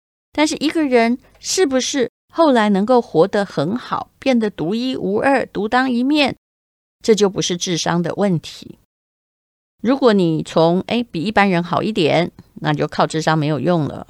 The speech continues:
变成一个很卓越的人，靠的是什么？当然不会是靠父母啊，所以你焦虑些什么？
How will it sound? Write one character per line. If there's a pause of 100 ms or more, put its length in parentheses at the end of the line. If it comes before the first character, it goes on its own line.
(100)
变
成
一
个
很
卓
越
的
人，
靠
的
是
什
么？ (460)
当
然
不
会
是
靠
父
母
啊，
所
以
你
焦
虑
些
什
么？